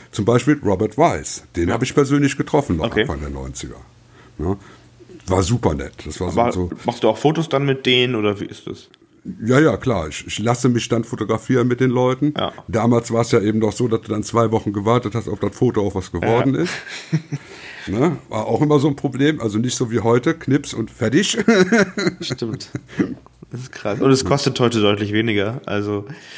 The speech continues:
Speaker 1: Äh, absolut, absolut. Das
Speaker 2: oder
Speaker 1: war damals
Speaker 2: gar
Speaker 1: auch
Speaker 2: nichts
Speaker 1: gekostet.
Speaker 2: mehr. Sagen, oh, klar,
Speaker 1: Ja.
Speaker 2: gut, das Handy, aber das hast du wahrscheinlich sowieso. Also das ist
Speaker 1: Ja.
Speaker 2: krass.
Speaker 1: Ne? Ich, ich bin ja, wie gesagt, ich habe ja auch die ganze Computertechnik entwi-,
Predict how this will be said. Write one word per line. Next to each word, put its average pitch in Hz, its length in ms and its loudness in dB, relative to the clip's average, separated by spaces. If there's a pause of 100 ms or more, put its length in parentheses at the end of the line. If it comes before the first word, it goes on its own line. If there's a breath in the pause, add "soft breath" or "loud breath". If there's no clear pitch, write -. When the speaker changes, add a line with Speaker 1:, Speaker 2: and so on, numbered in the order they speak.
(240 loud breath)
Speaker 1:
Äh, 120 220 2 (100)
absolut, 135 680 0
absolut. 104 540 -4
Das 90 60 -4
Speaker 2:
oder 104 160 0
Speaker 1:
war 95 60 0
damals 120 260 -4
Speaker 2:
gar 107 160 4
Speaker 1:
auch 127 40 2
Speaker 2:
nichts 110 200 -2
Speaker 1:
gekostet. 98 180 -2
Speaker 2:
mehr. 101 240 -2 (180)
Sagen, 104 280 -6
oh, 98 80 -8
klar, 101 240 0
Speaker 1:
Ja. 85 80 -6
Speaker 2:
gut, 101 100 -6
das 101 140 0
Handy, 110 240 4
aber 101 120 4
das 98 140 2
hast 107 160 0
du - 20 -6
wahrscheinlich 104 280 2
sowieso. 110 480 2
Also 98 360 -4 (680 loud breath)
das 113 100 -8
ist 98 60 -6
Speaker 1:
Ja. 107 160 -4
Speaker 2:
krass. - 460 0 (800 loud breath)
Speaker 1:
Ne? 101 120 -4 (240 loud breath)
Ich, - 200 -2
ich - 160 -2
bin 160 160 6
ja, 143 120 4 (200)
wie 104 420 -8
gesagt, 110 300 0
ich - 80 -4
habe 117 160 4
ja 101 40 -2
auch 107 60 0
die 110 120 -2
ganze 107 240 2
Computertechnik 98 840 0
entwi-, 90 320 -2